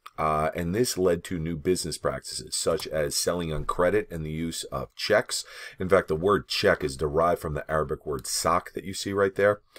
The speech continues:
Now, both of them freed merchants from having to carry large sums of money. And in order to,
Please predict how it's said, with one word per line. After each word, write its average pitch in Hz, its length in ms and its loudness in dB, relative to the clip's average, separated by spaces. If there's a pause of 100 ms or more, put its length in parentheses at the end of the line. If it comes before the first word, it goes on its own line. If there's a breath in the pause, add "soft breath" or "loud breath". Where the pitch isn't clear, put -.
(320 loud breath)
Now, 101 160 8
both 135 380 8
of 139 100 2
them 127 160 2
freed 110 300 -4
merchants 95 420 2
from 85 140 -6
having 85 260 -2
to - 80 -10
carry 80 280 2
large 76 360 -4
sums 71 320 -2
of 67 80 -8
money. 78 380 -2 (260)
And 90 180 2
in 92 80 2
order 113 220 4
to, 107 420 0